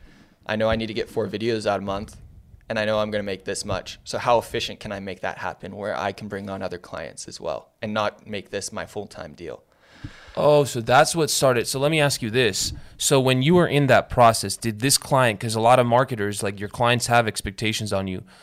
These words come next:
Speaker 2: Did this client have, like, what was, what were these, what did these videos entail? They were, like, just to market his business or, like
Speaker 1: They were just YouTube. Like, he,
Speaker 2: Okay.
Speaker 1: he had a T V
Speaker 2: How long?
Speaker 1: show on Discovery Channel. So, I mean,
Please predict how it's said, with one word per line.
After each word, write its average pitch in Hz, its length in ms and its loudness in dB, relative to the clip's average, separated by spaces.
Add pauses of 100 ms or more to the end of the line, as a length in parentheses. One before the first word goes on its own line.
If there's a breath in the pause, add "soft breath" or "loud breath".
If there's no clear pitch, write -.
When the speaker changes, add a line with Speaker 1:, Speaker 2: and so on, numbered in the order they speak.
(340 soft breath)
Speaker 2:
Did 123 160 0
this 139 120 2
client 131 440 2
have, 120 320 4
like, 113 200 -2
what 127 200 2
was, 135 160 0
what 139 140 4
were 151 100 4
these, 120 300 -8
what 135 120 0
did 147 120 -4
these 120 180 -8
videos 113 320 -4
entail? 104 320 -6
They 101 80 -6
were, 101 100 -4
like, 101 200 -6
just - 180 -6
to 113 60 -2
market 107 300 -2
his 104 140 -6
business 107 460 -6
or, - 160 -8 (140)
like 95 120 -10
Speaker 1:
They 120 100 -4
were 117 60 -2
just 113 240 -4
YouTube. 117 460 -4
Like, 107 140 -2
he, 113 180 -2
Speaker 2:
Okay. 92 120 -2
Speaker 1:
he 123 260 -4
had 117 140 4
a 113 60 -2
T 123 200 -8
V - 20 0
Speaker 2:
How 147 120 10
long? 147 140 6
Speaker 1:
show 135 300 4
on 123 160 -2
Discovery 120 420 -4
Channel. 139 420 -4 (420 soft breath)
So, 117 520 6
I 117 80 -4
mean, 110 380 -6